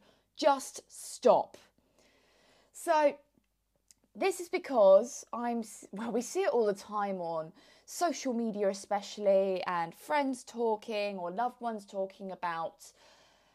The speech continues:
weight loss and how they've achieved weight loss and ways around it. And I'm going to debunk some fads and myths and just make it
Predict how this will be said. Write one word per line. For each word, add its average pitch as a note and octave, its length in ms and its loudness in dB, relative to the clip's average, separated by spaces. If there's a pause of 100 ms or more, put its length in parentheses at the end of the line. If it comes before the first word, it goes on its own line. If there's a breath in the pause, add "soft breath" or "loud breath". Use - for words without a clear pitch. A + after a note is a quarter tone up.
(200 soft breath)
weight C4 260 2
loss - 640 2
and G3 560 0
how A#4 380 -4
they've G3 180 0
achieved F#3 560 -10
weight F#3 220 -4
loss E3 400 -6
and F#3+ 260 -12
ways D4+ 320 0
around E3+ 480 -6
it. - 380 -14
And A3 280 -8 (540 loud breath)
I'm A#3 240 0
going A3+ 260 -2
to G#3 360 -8
debunk C4 560 -2 (340)
some F#3+ 680 -4 (400)
fads D4 720 -2
and F#3 340 -10
myths B3+ 800 -4 (460 soft breath)
and D4 240 -4
just E4+ 380 -8
make C4 360 -6
it - 220 -6